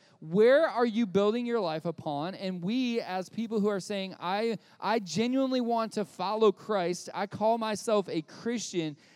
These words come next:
uh, I love the term that you've used a lot, like, "Jesus is Lord." If I say Jesus is Lord, that means that I look to him for truth and not to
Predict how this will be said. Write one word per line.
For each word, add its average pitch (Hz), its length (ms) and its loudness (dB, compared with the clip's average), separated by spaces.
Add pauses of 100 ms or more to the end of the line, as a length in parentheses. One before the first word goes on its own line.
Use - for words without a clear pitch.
(120)
uh, 170 260 0
I 185 80 0
love 220 240 4
the 190 120 2
term 185 420 -2
that 160 100 -2
you've 190 240 -4
used 180 240 -4
a 165 60 -2
lot, 151 240 -2
like, 156 180 0
"Jesus 202 540 -4
is 165 260 -4
Lord." 196 500 4
If 190 120 -2
I 226 160 -2
say 262 240 -6
Jesus 208 480 -8
is 175 180 -10
Lord, 190 400 0 (360)
that 202 200 -2
means 254 300 -2
that 196 240 -2
I 202 240 -2
look 233 380 2
to 190 180 -4
him 196 840 -4 (420)
for 151 120 0
truth 139 580 -6 (440)
and 170 280 -6
not 202 420 -6
to 170 460 -2